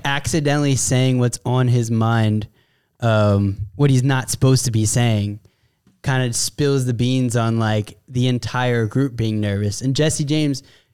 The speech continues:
you can tell that, I don't know, Brad Pitt's depiction, you can, he, it just feels like he knows the whole time. So the entire, it, the entire aftermath of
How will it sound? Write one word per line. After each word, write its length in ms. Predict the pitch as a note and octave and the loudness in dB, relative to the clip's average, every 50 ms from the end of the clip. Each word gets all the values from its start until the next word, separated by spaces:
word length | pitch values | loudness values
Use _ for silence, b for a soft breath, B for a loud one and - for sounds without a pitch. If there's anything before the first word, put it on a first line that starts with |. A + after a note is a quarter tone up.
| b b b _ _ | b b b _ _
you 220 | - E3 E3 F3 | -2 0 0 2
can 160 | E3+ G#3+ F#3 | 0 0 -2
tell 260 | - - F#3+ F#3+ G#3+ | 0 0 0 0 2
that, 240 | G#3 F#3+ D3+ - - - - - | 2 0 -2 -4 -8 -12 -6 -2
I 100 | F3 G#3+ | 0 0
don't 80 | A3+ G3 | 2 2
know, 140 | D#3 C3 B2+ - - | 2 0 -2 -4 -8
Brad 380 | C#3+ - D#3+ F#3 A3 - - | -6 -2 0 0 0 0 0
Pitt's 380 | - - F#3+ F#3 D#3+ - - - G#2+ C3 - | 0 2 2 2 2 -2 -4 -6 -8 -8 -6
depiction, 480 | - D3 - C#3+ C#3 - - C#3 B2+ B2+ | -4 -2 2 2 2 2 2 0 2 2
you 160 | B2+ C3+ C#3 | 2 2 2
can, 200 | D3+ D3 C#3 C3 - - | 2 2 0 0 -2 -8
he, 160 | - B2+ C#3 D#3 - | -8 -4 -2 -2 0
it 80 | - D#3+ | 0 0
just 200 | F3+ B3+ A#3 - | 0 0 -2 -2
feels 220 | - G#3 A3 G3+ | 0 0 0 2
like 140 | G3+ F#3+ - | 0 0 0
he 100 | - F#3 | 0 0
knows 380 | D#3+ C#3 C3+ C3 C#3 C3+ A#2 - | 2 4 4 4 4 2 2 0
the 120 | B2 A2+ | -2 -4
whole 320 | G#2+ - - C3+ B2+ A#2+ | -2 -2 -2 0 2 2
time. 520 | - - - A2 A2 A2 G#2 F#2 C#2+ - - _ _ _ _ _ _ _ _ _ _ _ _ _ | 0 0 -2 -2 -2 -2 -2 -4 -6 -8 -14 _ _ _ _ _ _ _ _ _ _ _ _ _
So 180 | - - D#3 D3+ | -4 0 0 2
the 120 | D3+ E3 | 2 2
entire, 320 | E3 D#3+ - E3+ E3+ E3 D3 | 2 2 2 0 0 0 0
it, 280 | D3+ E3 D#3 - - - | 0 -2 -2 -2 -4 -2
the 100 | E3 E3+ | 0 0
entire 380 | E3 - E3+ F3+ G3 G3 F3+ - | 0 0 0 0 0 0 -2 -2
aftermath 760 | C#3 C#3+ D3 D3 - D3+ D3 C3+ B2+ B2 A#2+ A#2+ A#2 - - | -2 -2 -2 -2 -2 -2 0 0 2 2 2 0 0 0 0
of 280 | A#2+ A2+ A2 - - | 0 0 -2 -4 -8